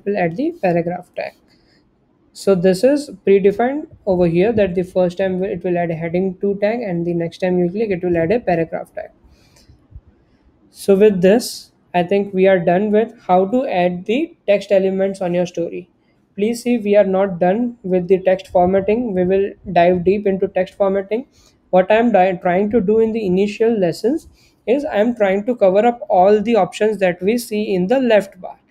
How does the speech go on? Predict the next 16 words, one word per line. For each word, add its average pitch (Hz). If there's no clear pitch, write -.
So 190
we've 185
d-, 185
we 190
are 185
done 185
with 196
the 190
backgrounds, 180
with 175
the 185
templates 185
and 185
the 285
text 180
elements. 160